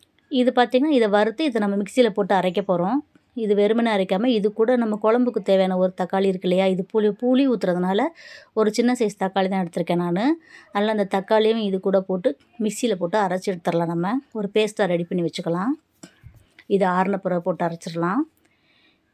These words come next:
இப்போ அடுத்து பார்த்திங்கன்னா ஒரு கடாய் அடுப்புல வச்சிடலாம். இதுக்கு பார்த்திங்கன்னா ஒரு நூறு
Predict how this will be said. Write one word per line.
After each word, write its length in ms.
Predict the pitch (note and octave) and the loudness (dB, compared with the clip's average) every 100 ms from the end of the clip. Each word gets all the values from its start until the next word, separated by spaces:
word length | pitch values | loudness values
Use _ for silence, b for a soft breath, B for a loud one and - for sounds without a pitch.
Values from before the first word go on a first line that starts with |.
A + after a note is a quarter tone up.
| - | -10
இப்போ 140 | A3 G#3 | -2 0
அடுத்து 220 | F#3+ G3 G#3 | 2 0 0
பார்த்திங்கன்னா 420 | F3+ F3+ F#3 A3 E4 b b _ _ _ _ _ - - _ G#3 | -2 -2 -2 -2 -4 b b _ _ _ _ _ -20 -20 _ 0
ஒரு 100 | G3+ G3 | 0 2
கடாய் 280 | F3+ F#3+ F#3+ | 2 2 2
அடுப்புல 280 | F3+ F#3 F3+ | 0 -2 -2
வச்சிடலாம். 380 | E3+ F3+ F#3+ B3+ A#3 | -2 -2 0 0 0
இதுக்கு 220 | A3 - | -2 -4
பார்த்திங்கன்னா 340 | G3 G3 G#3+ G#3 | -4 -2 -2 -2
ஒரு 100 | F#3+ G#3 | 0 2
நூறு 160 | A#3+ | 2